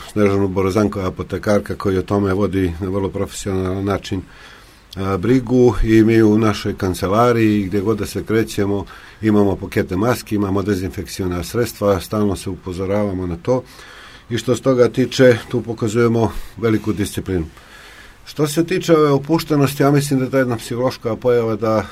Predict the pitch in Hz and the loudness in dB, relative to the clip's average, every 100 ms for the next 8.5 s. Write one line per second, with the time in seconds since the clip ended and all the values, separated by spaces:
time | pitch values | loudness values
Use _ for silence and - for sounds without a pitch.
0 | - 113 117 113 113 117 107 113 107 107 | -8 -4 0 0 0 0 0 0 -2 -6
1 | - 120 120 - 107 117 110 101 98 87 | -4 0 0 0 -4 -2 -2 -2 -2 -2
2 | 113 127 120 117 110 - - 101 107 110 | 0 2 2 2 0 -4 -6 -2 -2 -2
3 | 117 110 104 - - - - 92 104 101 | 0 0 -2 -16 -20 -20 -12 -2 0 0
4 | 82 - 120 113 107 - 117 113 107 101 | -2 -4 2 4 2 2 2 4 4 2
5 | - 90 101 90 95 120 113 104 - 113 | -4 -8 -6 -6 -6 -2 -2 -2 -2 0
6 | 107 104 - 98 101 104 87 95 101 104 | 2 0 -2 -4 -4 -6 -10 -6 -4 -2
7 | 110 95 101 95 101 101 110 107 95 92 | -2 -2 -4 -6 -4 -4 -4 -4 -4 -6
8 | 85 95 95 131 131 | -4 -4 -2 0 0